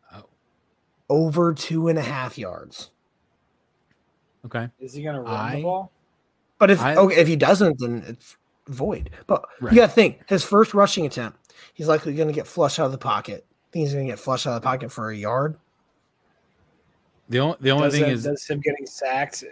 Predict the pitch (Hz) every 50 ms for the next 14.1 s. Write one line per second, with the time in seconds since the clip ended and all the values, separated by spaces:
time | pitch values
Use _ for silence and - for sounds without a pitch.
0 | - - - - 131 135 135 131 123 135 135 127 127 127 135 131 127 135 131 143
1 | 139 131 135 131 - 135 - 107 107 107 107 123 120 127 147 175 180 160 127 131
2 | 127 123 131 127 120 117 113 113 135 110 104 95 - 117 113 107 - 113 107 104
3 | 95 95 - - _ _ _ _ _ - 131 139 135 127 117 113 113 110 _ _
4 | _ _ _ _ _ _ _ _ _ _ - 117 117 110 110 123 - - 160 143
5 | 117 104 87 92 95 98 113 110 - 131 131 135 131 - - - - _ - 120
6 | 110 101 107 110 110 110 113 110 107 - - 110 104 101 95 95 92 95 90 -
7 | 101 92 87 82 - 104 104 95 - - 82 80 - - 90 82 78 71 - -
8 | - - - - - - - _ _ - - - - - - - - - - 135
9 | 127 123 - 180 160 143 135 135 139 139 143 143 - 156 139 123 - - 139 131
10 | 120 113 120 127 131 123 113 127 127 120 113 113 123 147 139 - - 90 85 175
11 | 185 _ _ _ _ _ _ _ _ _ _ _ - - - 113 117 135 160 156
12 | 139 127 123 143 143 147 139 135 - 143 123 - - 160 170 151 127 135 151 160
13 | 151 139 123 123 123 135 135 135 127 120 123 131 143 139 123 113 98 - 135 123
14 | 113